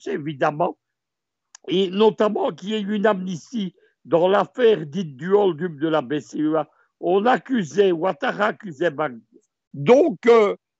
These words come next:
euh, il y a encore l'affaire dite du hold-up de la B C E A. Euh, Ouattara accusait Gbagbo, en-, lorsqu'il était emprisonné à La Haye,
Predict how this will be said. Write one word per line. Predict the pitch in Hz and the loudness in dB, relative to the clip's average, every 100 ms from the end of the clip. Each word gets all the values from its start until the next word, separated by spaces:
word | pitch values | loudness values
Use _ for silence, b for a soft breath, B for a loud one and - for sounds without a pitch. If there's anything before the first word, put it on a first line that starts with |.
| _ | _
euh, | - 175 - | -8 -6 -6
il | 190 | -4
y | 202 | 4
a | 233 | 6
encore | 240 202 - 262 208 | 6 2 2 2 4
l'affaire | 226 214 - 233 190 | 2 2 0 0 0
dite | 175 196 156 | -4 -10 -4
du | 185 | 2
hold-up | 208 175 175 170 | 2 2 -4 -2
de | 170 | 0
la | 175 | 0
B | 131 165 | 0 -6
C | - 175 156 | -6 -4 0
E | |
A. | 147 | 0
Euh, | 160 190 _ _ _ _ 165 | 0 -2 _ _ _ _ -14
Ouattara | 165 196 240 - 240 180 226 240 - | 0 4 4 4 0 2 2 2 -2
accusait | 190 - 220 147 139 | -4 -4 -6 0 0
Gbagbo, | 160 190 143 151 175 196 185 175 | 2 0 -2 -4 0 2 0 -2
en-, | 165 143 | -2 0
lorsqu'il | 170 - - 170 | -4 -4 -4 -4
était | 170 170 | -2 -2
emprisonné | 139 147 135 156 151 | -4 -6 -2 -2 2
à | 151 | 0
La | 151 147 | 2 0
Haye, | 165 185 | 0 -2